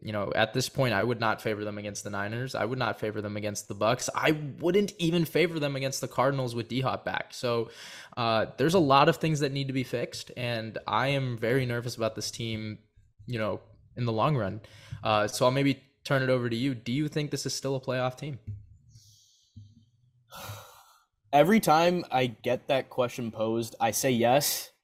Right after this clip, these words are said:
Speaker 2: But with every single game that I see from this team, I grow less and less confident in that answer. I'm gonna say, just based off the fact that the N F C is so weak, I'm gonna say, yeah, they're still a playoff team.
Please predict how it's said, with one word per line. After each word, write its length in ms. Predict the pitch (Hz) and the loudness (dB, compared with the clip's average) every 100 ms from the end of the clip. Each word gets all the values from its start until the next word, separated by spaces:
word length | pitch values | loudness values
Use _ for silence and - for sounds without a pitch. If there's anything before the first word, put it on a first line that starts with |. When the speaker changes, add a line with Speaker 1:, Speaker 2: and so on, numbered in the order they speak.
| _ _ _ _ | _ _ _ _
Speaker 2:
But 140 | 143 139 | 0 0
with 160 | 147 - | -2 2
every 400 | 156 180 196 240 | 4 4 4 2
single 400 | 220 170 180 185 | 4 2 4 4
game 300 | 127 131 156 | 2 0 0
that 100 | 160 | 2
I 100 | 139 | 2
see 220 | 127 131 | 2 -4
from 220 | 135 139 127 | -4 -4 -6
this 160 | 113 | -8
team, 320 | - 117 123 - | -10 -8 -8 -4
I 140 | 113 | -2
grow 240 | 113 123 | 2 4
less 500 | 110 110 117 - - - | 4 4 2 0 -6 -10
and 140 | 95 95 | -14 -10
less 220 | 101 - | -8 -8
confident 460 | 98 101 104 104 107 | -8 -8 -8 -10 -8
in 80 | |
that 160 | 98 92 | -8 -6
answer. 400 | 95 95 107 - - - | -8 -8 -10 -10 -14 -2
I'm 120 | 151 | 2
gonna 120 | 254 | 4
say, 220 | 247 175 170 | 4 6 4
just 420 | 127 147 - - | 4 -2 -4 -2
based 280 | 123 147 170 | 0 0 0
off 160 | 160 | -2
the 80 | 123 | -4
fact 380 | - 113 117 - | -2 0 0 -4
that 100 | 110 | -10
the 100 | 113 | -6
N 100 | 120 | -6
F 120 | 117 | -4
C 120 | 120 | -4
is 140 | 107 - | -2 -2
so 220 | - 123 | 2 2
weak, 420 | 110 110 120 - | 2 -2 -4 -6
I'm 80 | 131 | -6
gonna 120 | 185 | -4
say, 160 | - 120 | 0 2
yeah, 260 | 101 104 | 2 0
they're 80 | 110 | -2
still 220 | - 107 | -4 -4
a 60 | 101 | -6
playoff 380 | - 101 104 - | -4 -2 -2 -2
team. 280 | 113 110 | -4 -6